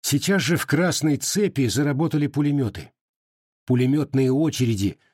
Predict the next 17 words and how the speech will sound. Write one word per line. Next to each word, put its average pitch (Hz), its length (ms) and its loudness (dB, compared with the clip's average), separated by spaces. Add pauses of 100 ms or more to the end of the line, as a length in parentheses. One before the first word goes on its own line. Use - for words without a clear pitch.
(140)
выстукивали 123 840 0
ночной 127 460 0
колотушкой 123 580 -2
сторожа. 98 640 -4 (800)
Казаки 117 400 2
легли 143 300 2
в 139 80 -4
снег, 127 480 -2 (260)
в 82 180 -6
бурьянок, 120 680 2 (400)
в - 60 -14
щетинистые 139 760 0
безголовые 117 600 0
подсолнухи. 101 760 -4 (800)
«Дым 262 540 2
дюжи 254 340 0
чёрный! 156 720 -2